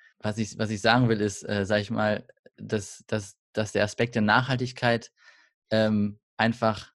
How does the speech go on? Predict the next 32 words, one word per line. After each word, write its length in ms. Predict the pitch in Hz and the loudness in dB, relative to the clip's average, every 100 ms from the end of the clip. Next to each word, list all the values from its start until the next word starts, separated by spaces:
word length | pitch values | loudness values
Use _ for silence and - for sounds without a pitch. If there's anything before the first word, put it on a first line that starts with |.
| _ | _
bedeutet, 640 | 104 104 104 117 147 143 123 | -4 4 8 8 6 2 2
dass 220 | 113 - | 0 2
man 420 | 113 110 107 - _ | 2 4 2 -2 _
nicht, 600 | - 110 123 123 120 - | 2 6 6 4 -2 0
nicht 280 | 117 113 - | 2 2 2
kurzfristig 680 | - 170 - 165 - 135 - | 6 6 4 -2 -2 -8 0
denkt, 460 | 131 156 190 - _ _ _ _ _ _ | 0 2 -4 -8 _ _ _ _ _ _
sondern 340 | 113 110 101 | 4 6 6
langfristig 680 | 101 107 139 - 151 - 131 | 6 4 4 0 -2 -2 -4
denkt 300 | - 131 131 | 2 2 2
und 140 | - 110 | 0 2
versucht 540 | - 101 117 123 - | 2 4 4 2 4
auch, 300 | 107 113 - _ _ _ _ | 6 6 2 _ _ _ _
sage 260 | 101 107 | 4 6
ich 120 | 107 | 4
mal, 420 | 107 104 104 98 - | 4 6 6 4 0
so 200 | 101 110 | 2 2
schonend 600 | - - 127 147 143 127 | 2 4 6 8 6 6
wie 80 | 113 | 8
möglich 680 | 110 120 127 123 123 - _ _ _ - | 10 8 6 2 0 -4 _ _ _ 4
nicht 260 | 120 123 | 4 8
nur 100 | 131 | 8
mit 220 | 127 113 | 8 8
den 320 | 107 104 101 - | 6 6 4 -2
ökologischen 600 | 120 - 107 127 139 - 127 | -2 4 8 8 6 2 0
Ressourcen, 440 | 123 127 123 120 | 2 4 4 4
sondern 180 | 107 101 | 4 2
auch 180 | 101 101 | 0 0
mit 120 | - | -2
den 120 | 95 | -4
personellen 580 | - 87 95 98 120 127 | -2 0 2 6 8 8
Ressourcen 720 | 117 - 117 113 - 110 | 4 2 4 4 4 2